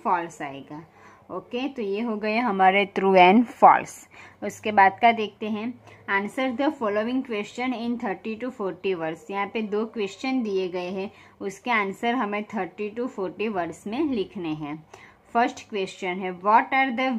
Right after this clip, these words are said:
waste things the poet used to make art?" कि पोएट ने कौन कौन सी बेकार की चीज, अ, सॉरी, कौन कौन सी बेकार की चीज़ें लेकर आर्ट बनाई। तो हमारा आंसर क्या आएगा? "The poet use waste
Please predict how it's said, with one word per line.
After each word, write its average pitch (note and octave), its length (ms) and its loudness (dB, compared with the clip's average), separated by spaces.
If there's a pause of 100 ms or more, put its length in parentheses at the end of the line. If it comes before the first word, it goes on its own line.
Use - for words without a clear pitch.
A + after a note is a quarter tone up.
waste A3 460 -4
things B3 280 -4 (180)
the A3 100 0 (160)
poet G#3 480 -2 (120)
used G#3 400 -4
to B3 80 -4
make F#3+ 440 -4
art?" D3 380 -2 (380)
कि A#3 100 -6
पोएट A3 400 -6
ने B3 140 -8
कौन A3+ 300 -2
कौन A#3+ 220 -2
सी B3+ 220 -8
बेकार G#3 480 -2
की A#3+ 240 -10
चीज, F#3+ 400 -8
अ, F3+ 260 0
सॉरी, F3+ 300 -6
कौन A3 300 -4
कौन B3 280 -2
सी B3+ 200 -8
बेकार G3+ 400 -4
की B3 200 -8
चीज़ें G#3 500 -6 (400)
लेकर F#3+ 300 0
आर्ट F#3+ 380 4
बनाई। E3+ 540 -4
तो F3+ 60 -6
हमारा F#3+ 340 2
आंसर G3 460 2
क्या A#3 220 2
आएगा? A3+ 460 -2 (440)
"The A#3 260 8 (180)
poet A#3 720 8 (200)
use A#3 760 8
waste G#3 880 6